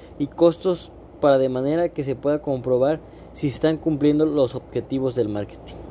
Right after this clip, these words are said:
Número dos, suministradores. Son aquellas empresas que proporcionan recursos a la empresa para producir los bienes y servicios. Las variables que afectan de una manera más directa son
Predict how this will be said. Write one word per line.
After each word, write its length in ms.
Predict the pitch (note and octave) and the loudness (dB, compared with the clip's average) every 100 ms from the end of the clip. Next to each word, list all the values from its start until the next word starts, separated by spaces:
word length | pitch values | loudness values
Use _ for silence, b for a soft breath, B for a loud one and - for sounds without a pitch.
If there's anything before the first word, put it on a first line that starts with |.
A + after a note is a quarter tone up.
| - - - - - - - B B B B B - - - | -16 -18 -18 -18 -18 -16 -16 B B B B B -12 -14 2
Número 300 | D#3+ D3 C#3 | 4 6 4
dos, 300 | D3 D#3+ - - - - - | 4 2 -2 -20 -20 -20 -4
suministradores. 1040 | D#3+ D3+ D3 C#3+ - C3 B2+ A#2 G2+ - - - - - - B B B B - | 0 2 2 0 -2 0 2 2 0 -12 -18 -20 -20 -20 -20 B B B B -6
Son 260 | - F#3 | 2 2
aquellas 420 | G3 - E3+ F3 | 2 4 4 4
empresas 520 | D#3+ C3 C3+ C#3 D#3 - | 2 -4 -6 -6 -8 -6
que 120 | D3 | -4
proporcionan 640 | C#3 B2+ A#2+ D3 D3 D#3+ | -4 -4 -4 -2 0 0
recursos 520 | C#3+ - B2+ D#3+ D3+ | 0 -2 -4 -2 0
a 40 | D3+ | 0
la 80 | C3 | 0
empresa 440 | A#2 C3 D3 D3+ B B B B | 0 -2 -2 -4 B B B B
para 200 | D3+ C3+ | 4 4
producir 440 | C3 C3 B2+ C3+ | 2 -4 -4 -4
los 160 | C#3+ C3 | -4 -2
bienes 440 | C#3+ C#3+ D3+ D#3 - | 2 2 2 -4 -4
y 100 | C3 | -2
servicios. 600 | B2 B2 D3 A2+ G2+ - - B B B B - | 0 0 0 -2 -8 -12 -20 B B B B 2
Las 180 | B2+ | 4
variables 400 | A#2+ B2 C3 C#3+ | 4 4 4 2
que 100 | - | 0
afectan 440 | C3 C#3 C3 D3+ D3 | -4 -4 -4 -2 0
de 100 | C3+ | 0
una 180 | D3 C#3+ | 0 -2
manera 380 | C3+ C3 C#3+ C3+ | -2 0 0 0
más 240 | C#3 C#3+ | 0 2
directa 380 | C#3+ C#3 C#3 C#3 | 4 2 2 -2
son 300 | - C#3+ | 0 -2